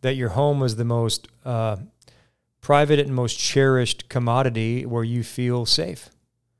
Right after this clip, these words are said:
And, uh, anybody that breaches that safety net,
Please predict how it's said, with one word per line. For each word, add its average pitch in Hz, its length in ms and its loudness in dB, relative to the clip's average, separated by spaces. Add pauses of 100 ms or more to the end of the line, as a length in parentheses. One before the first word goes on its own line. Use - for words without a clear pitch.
(920)
And, 113 500 0
uh, 113 340 0 (680)
anybody 135 320 2
that 113 240 0
breaches 131 420 2
that 123 200 -2
safety 139 560 0
net, 101 340 -6